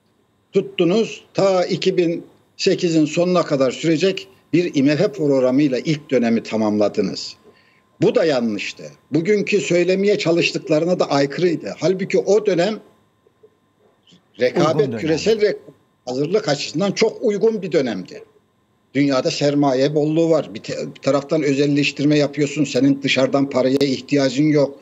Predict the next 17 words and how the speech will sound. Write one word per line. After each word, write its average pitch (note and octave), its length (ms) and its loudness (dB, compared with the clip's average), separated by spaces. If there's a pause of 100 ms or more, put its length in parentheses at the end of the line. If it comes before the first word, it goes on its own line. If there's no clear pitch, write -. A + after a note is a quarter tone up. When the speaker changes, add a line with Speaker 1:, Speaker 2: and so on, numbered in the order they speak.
(320)
Speaker 1:
Kaynağın C#3 400 2
yeterli C#3+ 580 2
düzeyde. C#3 500 0 (680)
Sonra G#3 520 0 (500)
yine G3 200 0
yolsuzluklar F#3+ 800 0
vesaire, B2+ 680 0 (580)
e, A#2 160 2
almış E3+ 500 0
başını B2 320 -2
gidiyor. A2+ 640 -2 (500)
Yani C3 300 0
sömürgeci C#3+ 760 -2
kurumlar A#2+ 640 0 (480)
ve A#2+ 220 2
sömürgeci B2 640 -2
siyaset A2+ 640 0